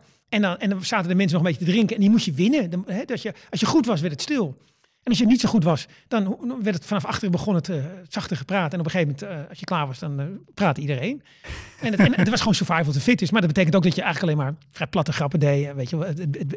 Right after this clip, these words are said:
het betere korte beukmateriaal. Dus je kon je niet zo heel goed ontwikkelen. Maar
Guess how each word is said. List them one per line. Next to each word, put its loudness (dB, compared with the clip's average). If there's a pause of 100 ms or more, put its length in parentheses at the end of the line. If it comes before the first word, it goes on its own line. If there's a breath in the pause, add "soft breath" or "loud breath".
het -6
betere 0
korte 2
beukmateriaal. 2
Dus -20
je -12
kon 2
je 6
niet 4
zo 0
heel 6
goed 4
ontwikkelen. 4 (280 soft breath)
Maar 6